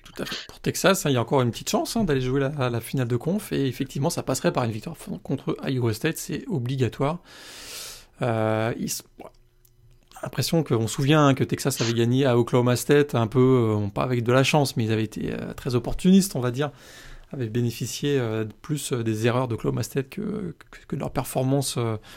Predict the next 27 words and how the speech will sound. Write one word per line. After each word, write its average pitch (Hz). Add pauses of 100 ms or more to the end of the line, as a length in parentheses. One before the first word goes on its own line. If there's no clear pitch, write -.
(540)
en, 123
en 120
attaque 123
notamment. 135
Euh, -
là, 156
c'est -
peut-être 165
pour 135
eux, 180
enfin, 139 (460)
mois 139
de, 135
mois 131
de 131
novembre, 143
peut-être -
le 156
match 143
référence 143
dont 127
ils 123
ont 123
besoin, 123
qu'ils -
cherchent -
encore. 135